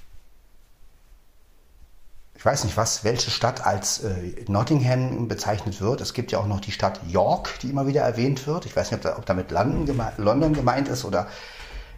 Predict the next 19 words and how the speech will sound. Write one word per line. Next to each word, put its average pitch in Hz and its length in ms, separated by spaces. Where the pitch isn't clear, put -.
ähm, 90 340
ja, 90 300
auf 104 240
nach 90 200
York. 90 320
Das - 260
verstehe - 280
ich 101 100
auch 123 100
nicht 175 160
so - 60
ganz. 127 160
Also 104 200
mit 101 100
dieser, 101 380
äh, 95 180
Geografie 107 640
kenn 110 180
ich, 104 160